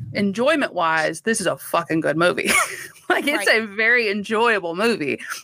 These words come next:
Speaker 1: But you start tearing into it, and it, like, it falls apart in places. Um, and I don't think that's bad on necessarily <clears throat> the writers or the director's part with, 'cause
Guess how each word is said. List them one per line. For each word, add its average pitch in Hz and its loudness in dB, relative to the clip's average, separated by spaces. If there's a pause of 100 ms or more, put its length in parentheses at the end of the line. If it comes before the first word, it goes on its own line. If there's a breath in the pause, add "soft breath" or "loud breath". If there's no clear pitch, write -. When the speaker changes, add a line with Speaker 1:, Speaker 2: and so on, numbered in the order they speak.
Speaker 1:
But 165 0
you 233 0
start 277 2
tearing 180 0
into 247 0
it, 104 2
and - 0
it, 170 2
like, 165 0
it 233 0
falls 208 0
apart 233 0
in 190 -12
places. 170 -2 (500 loud breath)
Um, 180 -2 (680)
and 208 0
I 214 2
don't 247 2
think 226 -4
that's 202 2
bad 180 0
on 175 2
necessarily 160 0 (300 loud breath)
<clears throat> - -16
the 214 2
writers 175 0
or 214 2 (180)
the 180 0
director's 185 0
part 180 -2 (1000)
with, 180 0 (340)
'cause 208 2